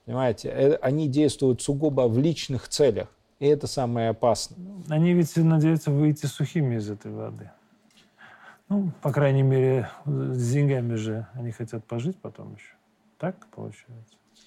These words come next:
Speaker 1: Здесь вопрос исторический. Знаете, если сам украинский народ на каком-то этапе осознает свою ценность, щас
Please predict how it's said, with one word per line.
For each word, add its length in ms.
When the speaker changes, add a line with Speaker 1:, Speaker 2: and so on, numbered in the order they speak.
Speaker 1:
Здесь 300
вопрос 580
исторический. 760
Знаете, 680
если 800
сам 480
украинский 640
народ 420
на 100
каком-то 480
этапе 500
осознает 640
свою 240
ценность, 600
щас 460